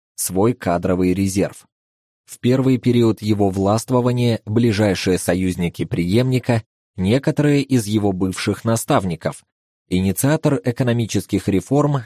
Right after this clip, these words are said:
член Opus Dei Лауриано Лопес Родо,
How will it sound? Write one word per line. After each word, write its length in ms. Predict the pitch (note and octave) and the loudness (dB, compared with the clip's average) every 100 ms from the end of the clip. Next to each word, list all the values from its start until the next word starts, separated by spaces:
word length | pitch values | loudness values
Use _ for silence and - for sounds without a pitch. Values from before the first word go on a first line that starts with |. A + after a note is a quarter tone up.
| _ | _
член 360 | - A2+ A2 G2+ | -4 0 2 2
Opus 420 | G#2 F#2 F#2+ F2+ | 0 0 -2 -4
Dei 400 | G2+ A2 C3 B2 - _ | 0 2 2 0 -4 _
Лауриано 600 | D#3+ D3+ G2+ E2+ F#2+ A#2 | 0 2 2 2 0 0
Лопес 420 | G#2 F2 - F#2 A#2 | 0 0 -2 -4 0
Родо, 400 | B2+ F#2 - | 2 0 -4